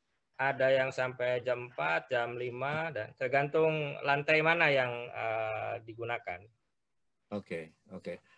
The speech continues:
Speaker 2: Apakah itu berarti bahwa minat baca masyarakat kita semakin tinggi dengan adanya pelayanan yang semakin baik?
Speaker 1: Ya, kalau ini memang masih sangat terbatas ya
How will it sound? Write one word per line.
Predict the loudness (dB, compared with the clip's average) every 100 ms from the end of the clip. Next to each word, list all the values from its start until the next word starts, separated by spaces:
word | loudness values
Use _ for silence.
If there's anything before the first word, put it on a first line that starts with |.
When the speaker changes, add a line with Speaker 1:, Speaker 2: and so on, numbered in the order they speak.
| _
Speaker 2:
Apakah | -4 0 2 4
itu | 4 2
berarti | 4 4 2 0 2
bahwa | 4 4
minat | 2 0 0
baca | 2 4 4 2 0 0
masyarakat | -2 -2 -2 -2 -2
kita | -2 2 2 2 0 -4
semakin | -12 -12 -8 -6 -2 0 0 0 -4 -8 _ _ _ _ -20 _ _ _
tinggi | 0 2 2 2 4 2 -2 -12 -18 -14 -4
dengan | 0 0
adanya | 2 2 2 2
pelayanan | 0 2 4 2 0
yang | -2 -4 -6 -10 -18 _ _ _ _ _ _ _ _
semakin | -10 -6 -2 0
baik? | 2 2 0
Speaker 1:
Ya, | 2 6
kalau | 8 10 10 8 6 -4 -16 -4
ini | 0 2
memang | 2 4 4 2 0 -2
masih | -2 0 -2
sangat | -2 -2 0 0 0 0
terbatas | -2 0 0 0 -2
ya | -2 -6